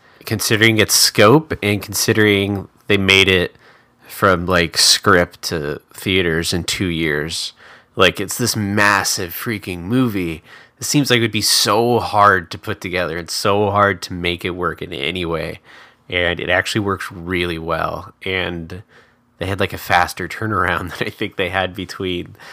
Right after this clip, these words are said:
their last two movies. Is crazy to me.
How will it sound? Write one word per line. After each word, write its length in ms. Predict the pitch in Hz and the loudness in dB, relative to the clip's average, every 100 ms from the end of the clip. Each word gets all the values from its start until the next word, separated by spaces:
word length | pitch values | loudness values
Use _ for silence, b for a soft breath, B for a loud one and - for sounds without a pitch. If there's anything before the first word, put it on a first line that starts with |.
| B B - | B B 0
their 160 | 104 | 6
last 260 | 104 131 - | 6 6 2
two 180 | 85 80 | -8 -8
movies. 520 | 82 78 80 - - | -8 -10 -12 -14 -14
Is 140 | 80 | -14
crazy 360 | - 92 82 - | -8 -6 -6 -10
to 120 | - | -18
me. 140 | - | -20